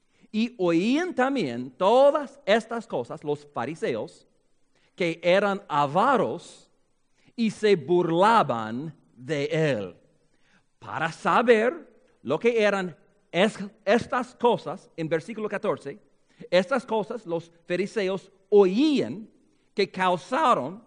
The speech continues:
ellos a burlarse de Jesús. Tienes que recordar a los versículos anteriores. En el principio del capítulo, Jesús contó la parábola del mayordo-, un mayordomo deshonesto.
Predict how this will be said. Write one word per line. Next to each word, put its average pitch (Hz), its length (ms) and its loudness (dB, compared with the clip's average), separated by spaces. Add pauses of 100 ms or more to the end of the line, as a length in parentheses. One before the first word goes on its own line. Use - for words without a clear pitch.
ellos 208 360 0
a 156 120 -2
burlarse 165 640 0
de 208 120 -6
Jesús. 151 500 -12 (520)
Tienes 190 340 -2
que 226 160 -2
recordar 165 960 -2 (260)
a 156 120 -2
los 156 260 -4
versículos 190 640 -8
anteriores. 143 720 -2
En 139 80 -8
el 135 100 -6
principio 254 680 -8 (240)
del 135 160 -4
capítulo, 262 760 -2 (340)
Jesús 190 680 -4
contó 240 640 2
la 156 220 -4
parábola 240 680 0 (380)
del 147 180 -2
mayordo-, 139 720 -2
un 143 320 -6
mayordomo 147 1080 -2
deshonesto. 170 1300 -2